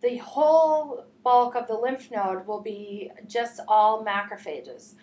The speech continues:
So the Combidex will, the Myon nanoparticles will get out of the bloodstream. They will enter through the interstitium. So this is, again, these,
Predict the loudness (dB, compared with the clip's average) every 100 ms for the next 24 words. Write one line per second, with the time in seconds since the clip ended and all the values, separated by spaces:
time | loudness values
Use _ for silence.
0 | _ _ _ -2 2 4 4 0 -6 -14
1 | -14 -12 -14 -12 -4 -2 0 -4 -4 -6
2 | -2 -2 -4 -14 _ _ -12 -6 -4 -2
3 | -4 -4 -6 -6 -4 -4 -4 -8 -10 -12
4 | -14 -14 -10 -6 -2 -2 -2 -8 -4 -2
5 | -2 -6 -12 -10 -10 -10 -14 -18 _ _
6 | _ _ _ _ -2 -2 -2 -4 -8 -4
7 | -2 -2 -4 -8 -10 -8 -6 -4 -6 -6
8 | -6 -6 -4 -6 -6 -10 -12 -12 -12 -16
9 | -16 -12 -10 -8 -10 -12 -16